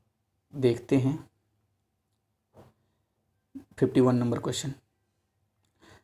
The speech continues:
फाल्कन राजधानी नागालैंड को कहा जाता है, ऑर्चिड स्थिति अरुणाचल प्रदेश को कहा जाता है, यानी वहाँ ऑर्चिड का, ऑर्चिड होता है इसलिए। गेटवे से पूर्व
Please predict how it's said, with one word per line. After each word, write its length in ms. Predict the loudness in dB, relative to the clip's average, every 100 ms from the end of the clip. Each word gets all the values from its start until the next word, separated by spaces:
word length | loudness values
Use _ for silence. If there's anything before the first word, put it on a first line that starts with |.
| _
फाल्कन 440 | 2 4 6 6 6
राजधानी 380 | 6 6 4 6
नागालैंड 420 | 6 6 4 0
को 80 | -4
कहा 180 | -4
जाता 240 | -4 -6 -8
है, 240 | -10 -12 _ _ _ 0
ऑर्चिड 360 | 2 4 4
स्थिति 460 | 4 0 0 0 0 -8 _ _ _ _ _ _ _ _ -4
अरुणाचल 340 | -2 0 0
प्रदेश 200 | 0 0
को 80 | -2
कहा 160 | -2 -2
जाता 220 | -2 -2
है, 60 | 2
यानी 140 | 2
वहाँ 240 | 4 2 2
ऑर्चिड 320 | 0 -4 -4
का, 140 | -6 -6 -12 -6
ऑर्चिड 300 | -4 -2 -4
होता 160 | -2 -2
है 20 |
इसलिए। 280 | -2 -6 -10 _ _ -20 _ 2
गेटवे 340 | 4 6 4
से 120 | 2 0
पूर्व 320 | 4 4